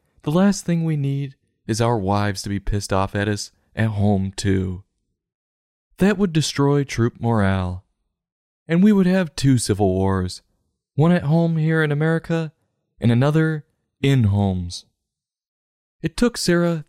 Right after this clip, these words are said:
thirty-eight years to accomplish her goal. Yep, she was crazy. On eighteen sixty-three, Lincoln made it a national holiday. There you go.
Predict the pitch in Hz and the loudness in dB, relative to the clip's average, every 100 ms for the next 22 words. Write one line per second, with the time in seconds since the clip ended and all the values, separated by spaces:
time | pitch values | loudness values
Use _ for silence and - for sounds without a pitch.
0 | _ 139 139 135 135 - 104 107 110 107 | _ 0 2 2 0 0 2 2 2 -2
1 | - 113 - 95 107 98 113 101 95 95 | -4 -4 -2 -2 -2 -4 -4 -2 -2 -2
2 | 92 90 - _ _ _ _ _ _ _ | -2 -6 -14 _ _ _ _ _ _ _
3 | _ 135 208 - _ _ _ _ _ - | _ 0 0 -4 _ _ _ _ _ -12
4 | - 175 175 - 110 104 95 92 - _ | -2 0 0 0 0 0 -2 -8 -12 _
5 | _ _ _ _ _ _ - 120 165 196 | _ _ _ _ _ _ -2 0 2 2
6 | - 196 185 - 160 - 156 127 127 131 | 2 0 0 -2 -4 -2 -6 -2 -4 -4
7 | 131 131 _ _ _ - 190 196 185 147 | -8 -14 _ _ _ 2 2 4 2 2
8 | 139 143 _ _ 107 104 104 - 120 110 | 0 -2 _ _ 2 2 2 -2 -2 -2
9 | 104 101 98 95 95 92 92 _ _ _ | -2 -2 -2 -4 -4 -6 -10 _ _ _
10 | _ _ _ _ _ _ _ _ _ 131 | _ _ _ _ _ _ _ _ _ 2
11 | 156 160 135 117 98 92 | 2 2 2 2 2 -2